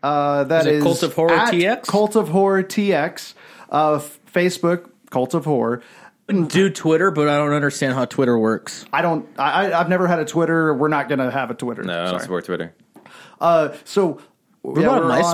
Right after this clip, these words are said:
Speaker 2: MySpace? We should get a MySpace.
Speaker 1: <laughs> So, uh, we're on Spotify, we are on iTunes, we are on Stitcher, and probably other stuff, but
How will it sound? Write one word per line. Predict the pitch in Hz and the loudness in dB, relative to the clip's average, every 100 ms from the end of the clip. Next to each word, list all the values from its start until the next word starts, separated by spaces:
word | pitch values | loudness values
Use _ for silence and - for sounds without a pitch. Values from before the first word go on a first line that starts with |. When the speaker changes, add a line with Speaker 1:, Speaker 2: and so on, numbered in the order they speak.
| 160 | 0
Speaker 2:
MySpace? | - - | 0 -2
We | 135 | -6
should | - 175 | -6 -2
get | 175 | 0
a | |
MySpace. | 135 120 - 113 110 - | 2 -2 -2 -2 0 0
Speaker 1:
<laughs> | 403 - 392 403 - - - - - - | -2 -2 -4 -4 -14 -20 -18 -18 -20 -6
So, | - 208 - - _ _ _ _ | -2 0 -2 -10 _ _ _ _
uh, | 180 87 - | -8 -6 -6
we're | 156 196 190 | -2 0 2
on | 170 156 147 | 0 0 -2
Spotify, | - 185 220 247 247 233 226 226 220 220 - | -2 -2 0 -2 -2 0 2 0 0 -2 -4
we | - 160 156 | -2 2 2
are | 147 143 - | 2 0 0
on | 143 143 131 131 | 0 2 0 0
iTunes, | 156 190 208 - 208 196 196 190 190 165 - 135 | 0 0 -2 -2 0 2 2 2 0 -2 -8 -4
we | 147 165 160 | -2 0 0
are | 156 156 151 | 2 2 0
on | 143 143 143 143 | 0 2 2 0
Stitcher, | - - 175 175 - 170 160 160 156 | -2 -2 -2 0 -2 0 0 0 -2
and | 135 135 131 123 | 0 0 0 -2
probably | - 190 180 151 | 0 0 2 2
other | 151 160 | 2 -2
stuff, | 151 175 160 160 - | -2 0 0 -2 -4
but | 127 120 | -4 -4